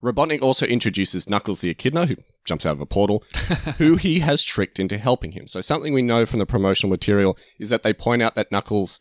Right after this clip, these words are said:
Speaker 1: is gullible. He's easily sort of tricked, I suppose.
Speaker 2: Yeah, and that, that was a, a factor in the third Sonic game is that,
Speaker 1: Really?
Speaker 2: um, yeah, Doctor Robotnik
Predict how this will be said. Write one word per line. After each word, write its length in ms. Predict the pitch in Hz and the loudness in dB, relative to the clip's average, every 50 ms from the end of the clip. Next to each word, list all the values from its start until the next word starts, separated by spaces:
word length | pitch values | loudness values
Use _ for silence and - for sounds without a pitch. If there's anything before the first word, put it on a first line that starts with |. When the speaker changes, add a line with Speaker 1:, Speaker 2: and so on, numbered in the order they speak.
| _ - | _ 0
Speaker 1:
is 260 | 95 92 90 78 - - | 2 2 2 2 -2 -4
gullible. 540 | - 90 90 110 135 127 156 180 190 220 151 | -2 0 2 2 2 2 2 2 2 2 0
He's 220 | 123 107 95 - - | 0 -2 -2 -2 -2
easily 540 | - 101 107 101 101 110 104 101 98 95 92 | 0 0 2 2 2 2 2 4 4 2 2
sort 220 | 92 - - 95 92 | 2 0 0 2 2
of 220 | 90 87 - - _ _ - | 2 2 0 -4 _ _ -4
tricked, 640 | - - - 110 - - - _ - - - - - - | -4 -2 0 0 -2 -2 -4 _ -8 -8 -8 -8 -8 -6
I 80 | 131 131 | -6 -6
suppose. 300 | - - 143 143 165 214 | -4 -2 0 0 0 2
Speaker 2:
Yeah, 260 | 240 233 190 147 123 | 0 0 0 0 -2
and 100 | 135 156 180 | -2 -2 -2
that, 240 | 190 - - - - | -2 -2 -2 -2 -2
that 140 | 180 214 | 0 0
was 180 | 202 170 151 143 | 2 2 2 2
a, 300 | 151 147 139 135 127 117 127 | 4 4 4 2 2 0 -2
a 60 | 127 | -4
factor 400 | - - 135 123 - - 143 131 | -4 -2 -2 -2 -2 -2 -4 -4
in 100 | 123 120 120 | -2 -2 -2
the 80 | 120 | -4
third 420 | 113 - - - 127 117 117 117 113 | -4 -4 -2 0 2 2 2 2 0
Sonic 360 | - - 127 113 113 - - - | 0 0 0 0 0 -2 -4 -4
game 320 | 120 110 107 107 101 101 104 | -2 -2 0 -2 -2 -4 -6
is 120 | 98 - | -8 -8
that, 180 | - 101 101 131 | -8 -4 -2 0
Speaker 1:
Really? 320 | 190 247 226 147 104 85 | 0 2 2 0 0 -2
Speaker 2:
um, 400 | 90 98 98 101 104 107 107 - _ _ - | -4 -6 -10 -10 -12 -12 -14 -16 _ _ -4
yeah, 120 | 120 110 | -4 -2
Doctor 340 | 110 - 139 - - 147 131 | 0 0 0 2 2 2 2
Robotnik 420 | 110 113 123 123 - - 127 110 | 2 2 0 0 -2 -4 -6 -6